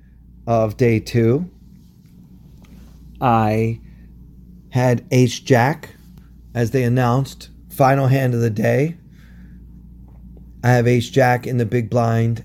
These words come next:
and defended and flopped ace jack seven against a player with ace king who really, really, really overplayed his hand, and I doubled up and ended day two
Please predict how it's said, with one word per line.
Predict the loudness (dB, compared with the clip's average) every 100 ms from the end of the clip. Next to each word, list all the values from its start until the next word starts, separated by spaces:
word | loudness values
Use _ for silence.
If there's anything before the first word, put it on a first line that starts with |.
| -6
and | -4 -2
defended | -2 -4 0 2 2 2 0 -6 -20 -20 -20 -20 -20 -8
and | -2 0 -2
flopped | 0 0 0 -2
ace | 0 0 -2
jack | -2 0 0 -4
seven | -4 -2 0 -2 -6 -14 -20 -20 -20 -12 -6
against | -2 0 -2 -6 -12
a | -8
player | 0 2 2
with | 0 -2
ace | -2 -2 -4
king | -4 -2 -2 -4 -8 -20 -20 -20 -18 -2
who | 4 4 2 -2 -14 -20 -20 -20 -20 -10 2
really, | 8 10 8 6 0
really, | 0 0 -2
really | -4 0 4 6 4 2
overplayed | -2 -4 -6 -8 -8 -6 -8 -10 -18 -20 -20 -20 -14 -2
his | 0 0 0
hand, | -2 -2 -2 -4 -8 -20 -20 -20 -6
and | -2 0 -2 -4 -8 -8
I | -6
doubled | -4 -4 0
up | 0 0 -4 -20 -20 -20 -6
and | -4 -4 -2
ended | -2 0 0 2
day | 0 0
two | -2 -2 -2 -4